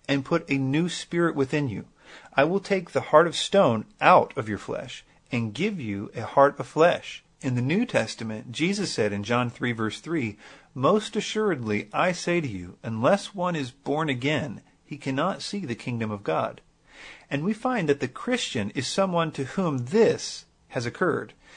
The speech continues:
In Second Corinthians five, verse seventeen, it says, "Therefore,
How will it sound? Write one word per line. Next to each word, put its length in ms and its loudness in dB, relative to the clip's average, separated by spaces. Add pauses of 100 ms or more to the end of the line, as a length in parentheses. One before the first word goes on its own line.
(120)
In 120 -6
Second 320 0
Corinthians 480 -2
five, 540 2 (100)
verse 180 -6
seventeen, 480 0
it 100 -6
says, 240 -2 (360)
"Therefore, 640 2